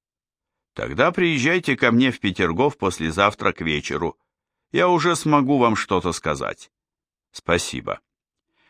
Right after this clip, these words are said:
И еще совет, Алексей Николаевич. Поговорите со вторым обер-церемонимейстером, светлейшим князем Салтыковым.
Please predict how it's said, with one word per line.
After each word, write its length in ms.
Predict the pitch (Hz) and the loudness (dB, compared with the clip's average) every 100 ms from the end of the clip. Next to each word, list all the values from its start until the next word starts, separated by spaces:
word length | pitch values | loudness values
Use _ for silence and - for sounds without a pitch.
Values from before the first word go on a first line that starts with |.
| _ | _
И 100 | - | 0
еще 320 | 110 113 139 | 0 2 0
совет, 460 | 123 139 135 127 92 | 2 2 2 2 2
Алексей 360 | 82 85 110 90 | 0 0 0 0
Николаевич. 680 | 78 65 64 55 - - _ _ _ _ _ _ | -2 -4 -6 -8 -12 -20 _ _ _ _ _ _
Поговорите 640 | 113 127 160 190 220 165 | 0 2 2 0 0 -2
со 140 | - 147 | 0 -2
вторым 460 | - 151 160 151 - | 0 0 0 -2 -2
обер-церемонимейстером, 1500 | 131 123 117 104 - 113 110 110 113 113 104 - - 98 95 | 0 2 2 2 0 2 4 4 4 4 2 0 0 2 2
светлейшим 640 | - 92 101 107 - 98 | 0 -2 0 0 0 -2
князем 420 | - 101 98 101 95 | 0 0 0 0 -2
Салтыковым. 800 | 104 98 120 - 87 58 53 | -4 -4 -4 -2 -2 -2 -6